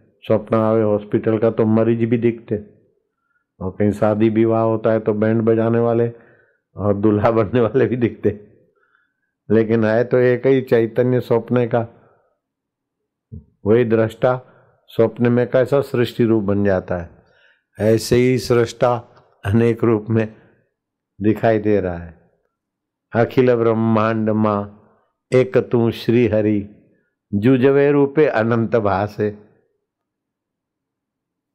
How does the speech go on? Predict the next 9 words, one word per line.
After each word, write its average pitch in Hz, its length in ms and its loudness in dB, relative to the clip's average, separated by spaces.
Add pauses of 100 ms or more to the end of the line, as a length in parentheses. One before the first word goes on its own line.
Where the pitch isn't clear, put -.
(680)
अभी 117 300 2
जो 143 140 4
विज्ञानी 135 600 0
ने 139 120 2
अरबों 135 800 0
अरबों 135 380 0
डॉलर 120 380 0
खर्च - 400 -2
करके 104 460 -2